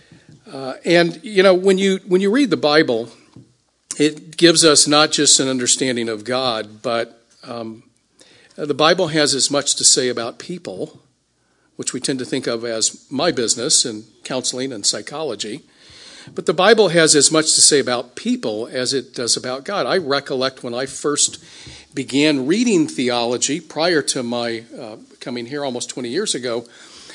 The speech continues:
and, uh, a friend of mine gave me Millard Erickson's, uh, Christian theology text, the big green monster it used to be referred to as. And, um,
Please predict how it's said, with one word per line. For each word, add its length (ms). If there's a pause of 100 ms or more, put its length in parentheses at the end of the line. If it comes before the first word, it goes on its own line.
(160)
and, 300
uh, 180 (120)
a 60
friend 240
of 60
mine 220
gave 260
me 160
Millard 320
Erickson's, 680
uh, 160
Christian 420
theology 640
text, 400
the 60
big 280 (240)
green 400
monster 540
it 100
used 220
to 40
be 120
referred 340
to 140
as. 240
And, 180 (560)
um, 380